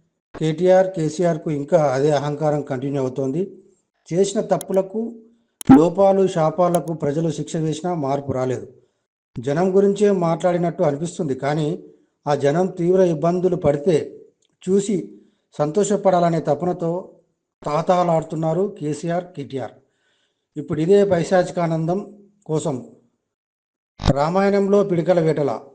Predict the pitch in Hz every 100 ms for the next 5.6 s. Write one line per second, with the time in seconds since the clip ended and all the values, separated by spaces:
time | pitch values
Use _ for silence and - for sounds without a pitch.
0 | _ _ 156 151 190 202 202 135 147 175
1 | 180 185 185 180 147 - 160 160 156 202
2 | - _ _ _ _ _ _ - 151 185
3 | 185 160 160 190 196 196 180 165 147 156
4 | 180 165 185 165 151 151 147 160 156 160
5 | 143 131 135 131 120